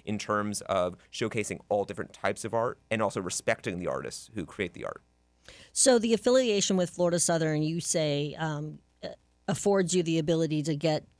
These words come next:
Speaker 2: these larger exhibitions. Why, why is that? Why would it not have been able to do that prior?
Speaker 1: I think there, it's a, it's a really good question. So one is the exhibitions, but also it's kind of the, you know, the, as I said earlier, like, the intellectualizing of everything we do. And I
Speaker 2: Mm-hmm.
Speaker 1: think, you know, um,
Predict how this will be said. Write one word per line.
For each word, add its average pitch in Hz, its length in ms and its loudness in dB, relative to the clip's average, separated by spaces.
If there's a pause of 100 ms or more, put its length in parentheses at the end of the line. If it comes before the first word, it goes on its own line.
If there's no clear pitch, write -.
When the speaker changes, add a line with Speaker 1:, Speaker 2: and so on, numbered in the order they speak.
(100)
Speaker 2:
these 151 320 0
larger 143 560 0
exhibitions. 165 760 0
Why, 226 520 2
why 185 260 2
is 202 180 4
that? 156 180 0
Why 156 200 2
would 165 240 0
it 156 160 0
not 156 380 0
have 147 180 0
been 151 120 2
able 147 200 2
to 151 100 0
do 151 160 0
that 139 200 -4
prior? 131 460 -2 (200)
Speaker 1:
I 147 80 -2
think 185 260 -4
there, 123 300 4
it's 123 160 0
a, 98 60 0
it's 113 120 -2
a 127 60 2
really 120 240 -2
good 107 120 -4
question. 95 300 -2
So 127 140 -2
one 135 320 -2
is 202 60 -2
the 120 100 0
exhibitions, 98 380 -4
but 165 80 0
also 135 200 0
it's 104 100 -4
kind 107 140 0
of 98 100 -4
the, 98 100 -4
you 95 100 -4
know, 101 180 -4
the, 95 400 -6 (380)
as 110 100 -2
I 98 60 0
said 87 160 -2
earlier, 92 200 -2
like, 92 120 -6
the - 160 -10
intellectualizing 98 840 -2
of 90 60 -4
everything 85 320 -6
we - 60 -8
do. 170 180 -2
And 147 100 -2
I - 40 4
Speaker 2:
Mm-hmm. 151 60 2
Speaker 1:
think, 131 160 -2
you 120 60 -4
know, 101 180 0
um, 95 280 -2